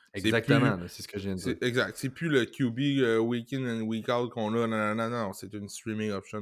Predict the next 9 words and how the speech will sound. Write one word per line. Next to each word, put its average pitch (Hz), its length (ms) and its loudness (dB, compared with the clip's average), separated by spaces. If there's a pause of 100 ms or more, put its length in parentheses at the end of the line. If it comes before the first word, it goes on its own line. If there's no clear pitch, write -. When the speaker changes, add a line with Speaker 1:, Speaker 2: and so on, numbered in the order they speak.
Speaker 1:
on, 90 100 -6
ça 92 180 -12
finit 92 300 -10
là. - 80 -20 (1400)
Speaker 2:
Euh, 92 120 -4
ensuite, 135 520 4
je 107 220 2
ne 107 140 4
veux 107 260 4